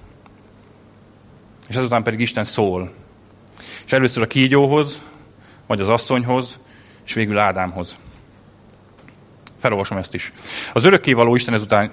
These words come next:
a kígyóhoz szólt: "Átkozott legyél, mivel ezt tetted. Átkozottabb leszel, mint a va-, többi vadállat.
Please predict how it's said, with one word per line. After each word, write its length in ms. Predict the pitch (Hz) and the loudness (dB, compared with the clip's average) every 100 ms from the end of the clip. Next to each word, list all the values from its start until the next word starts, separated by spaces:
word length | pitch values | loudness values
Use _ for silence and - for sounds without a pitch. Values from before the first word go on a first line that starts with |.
| - | -6
a 100 | 113 | -6
kígyóhoz 440 | 113 101 95 92 | -2 -2 -2 -4
szólt: 400 | - 92 87 - - | -4 -4 -6 -10 2
"Átkozott 480 | 139 139 135 117 123 | 6 6 6 2 4
legyél, 280 | 117 113 | 2 4
mivel 260 | 113 110 107 | 2 4 4
ezt 140 | 101 | 4
tetted. 360 | - - 95 95 | 0 -4 -4 2
Átkozottabb 560 | 131 143 135 123 131 123 | 4 6 4 2 2 2
leszel, 280 | 120 123 | 4 2
mint 200 | 117 113 | 2 0
a 100 | 110 | 0
va-, 180 | 110 131 | 0 0
többi 260 | - 147 131 | 2 0 2
vadállat. 600 | 120 113 104 98 95 - | 2 4 4 2 -2 -8